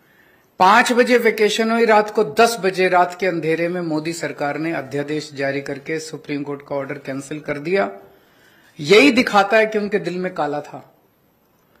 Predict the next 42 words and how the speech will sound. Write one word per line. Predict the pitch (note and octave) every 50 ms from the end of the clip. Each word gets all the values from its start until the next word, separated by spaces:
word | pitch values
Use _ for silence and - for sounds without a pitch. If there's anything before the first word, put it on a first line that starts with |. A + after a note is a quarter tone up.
| _ _ _ _ _ _ _ _ _ _ _ _ _ _ _ _ _ _ -
अगर | D#3 D3+ F#3 F#3
वो | F#3 G3+
दो | F#3 D3 F#3 G3 G#3
दिन | G3 A#3+ A#3
पहले | A3 A3 F#3 F3 F3+ F#3+ A3 A#3
सुप्रीम | A3 - A#3 G3+ - G3+ G#3+ G#3
कोर्ट | G3+ G#3+ G#3+ G#3 - -
का | - A3 G3
वो | F3 F#3 G3
अध्यादेश | G3+ F3 F3 E3+ D#3 F3+ G3 G3 G3+ G#3 G3+ F3+
जारी | E3+ F#3 F#3 F#3 F#3+
करते, | - G3+ F#3+ F#3+ A#3
हम | A#3 F#3+ G3 G3
सुप्रीम | F#3+ - G3 F#3+ - G3+ G3+
कोर्ट | G3 G3+ G3 F#3+
से | - G#3
जाके | F3+ F#3 F3+ F3+ F#3+ G3+
stay | G3 - - A3 A3
ले | G#3+ G3+ F#3
आते, | D3+ C3 - - C3 A#2 - - _ _ _ _ _ _ _ _ _ _ _ _ _ -
लेकिन | D#3 D#3+ E3+ G3 G3
अब | G3 F#3+
सुप्रीम | G3 G3+ F3 E3+ F3+ F3+
कोर्ट | F3 F3+ F#3 E3
बंद | D3+ C#3+ C#3+ C#3+ C#3 B2
है, | A#2+ A2+ - _ _ _ _ _ _ _ _ _ _ _ _ _ _ _ _ _ _ -
तो | E3
अभी | D#3+ D#3 F3
हमें | F3 F3 F3+ F3+
महीना | F3+ E3+ D#3+ D#3 D#3+ E3+ F3+ F3+
भर | E3+ F3 E3+
रुकना | E3 D#3 - E3 E3+ E3
पड़ेगा। | D#3 E3+ D#3+ E3 E3 F3
जब | D#3+ D#3+ D#3+
सुप्रीम | - - E3 D3 D3+ D#3+ E3
कोर्ट | D#3 E3 D3+
खुलेगा, | D#3 - D#3+ D3+ D#3 D3 D#3+
हम | D#3 D#3
सुप्रीम | D3+ - D3+ C3+ - D3 C#3+
कोर्ट | C#3+ - D3 C#3
भी | C3+ C#3+
जाएंगे। | C3+ C#3 C3+ C3+ C3+ C3+ C3 C3